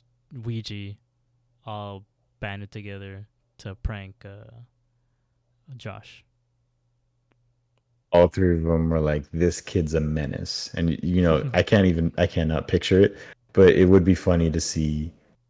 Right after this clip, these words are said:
Speaker 2: the Carnival Barker character just chilling with these two kids, like, "Let's scare the crap out of this
Speaker 1: <laughs>
Speaker 2: other child." You know, like, he's creepy enough. He would do it. But I can't see him cooperating with anybody. He's just so scary.
Speaker 1: <laughs> Just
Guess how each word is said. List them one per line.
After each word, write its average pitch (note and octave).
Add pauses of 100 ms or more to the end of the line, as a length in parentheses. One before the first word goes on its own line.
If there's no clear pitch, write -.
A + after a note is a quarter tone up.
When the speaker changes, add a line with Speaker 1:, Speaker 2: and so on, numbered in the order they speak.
Speaker 2:
the F2+
Carnival E2+
Barker D#2+
character D2+
just -
chilling F2+
with E2
these E2+
two F#2
kids, D#2+
like, D2
"Let's -
scare D#2
the -
crap -
out E2
of E2
this F2
Speaker 1:
<laughs> D3+
Speaker 2:
other E2+
child." - (360)
You A#2
know, F#2+
like, -
he's G2+
creepy G2+
enough. E2
He C3+
would G#2+
do D#2+
it. - (960)
But -
I D#2+
can't F2+
see F#2
him F2+
cooperating D#2+
with D2
anybody. D2+
He's D2+
just -
so -
scary. - (300)
Speaker 1:
<laughs> - (420)
Just -